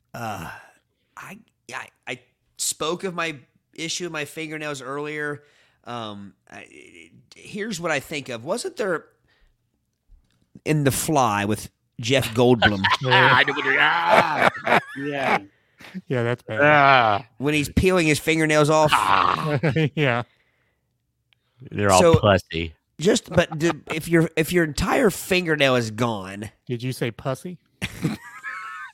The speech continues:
Speaker 3: It was oozing.
Speaker 1: If your entire fingernail is gone, that, that, okay, so first off, you have the pain, you have the sickening, the, just the look of it. You have the fact that you can't do anything until, I mean,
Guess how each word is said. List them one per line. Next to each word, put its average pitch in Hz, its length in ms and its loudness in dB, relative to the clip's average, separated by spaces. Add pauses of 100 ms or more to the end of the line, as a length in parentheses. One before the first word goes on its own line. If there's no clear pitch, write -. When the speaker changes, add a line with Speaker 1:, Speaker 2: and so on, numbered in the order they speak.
Speaker 3:
It 131 60 -4
was 117 160 2
oozing. 101 560 4 (800)
Speaker 1:
If 208 140 2
your 220 140 8
entire 226 440 10
fingernail 185 540 8
is 143 140 8
gone, 135 420 8
that, 151 240 4
that, 165 280 4 (100)
okay, 156 220 6
so 139 180 6
first 220 260 10
off, 165 100 12
you 147 120 8
have 135 80 8
the 127 80 6
pain, 120 520 6 (320)
you 143 100 6
have 143 140 6
the 131 80 6
sickening, 143 680 4
the, 131 120 0
just 127 280 -2
the 120 80 4
look 123 360 4
of 110 140 2
it. 110 140 0 (560)
You 139 100 4
have 175 140 8
the 160 80 6
fact 175 300 6
that 156 40 4
you 160 160 6
can't 180 380 4
do 156 120 12
anything 135 400 6
until, 135 360 4
I 135 40 -2
mean, 135 260 2